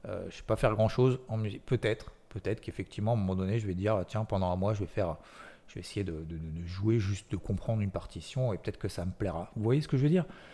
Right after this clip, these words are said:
C'est que, bah ouais, je serai nul. <laughs> Je serai nul au début. Bah ouais, super. Bah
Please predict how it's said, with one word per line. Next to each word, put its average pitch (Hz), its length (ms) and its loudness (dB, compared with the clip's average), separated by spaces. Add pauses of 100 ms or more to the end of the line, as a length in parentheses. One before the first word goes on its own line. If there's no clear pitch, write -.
(160)
C'est - 140 -4
que, 107 260 2 (120)
bah 107 180 2
ouais, 139 140 6
je - 60 0
serai - 180 2
nul. 113 240 4 (260)
<laughs> - 260 8
Je 302 80 6
serai - 320 2
nul 143 220 6
au 131 60 10
début. 117 340 6
Bah 104 180 0
ouais, 110 240 4
super. - 480 -2 (800)
Bah - 100 0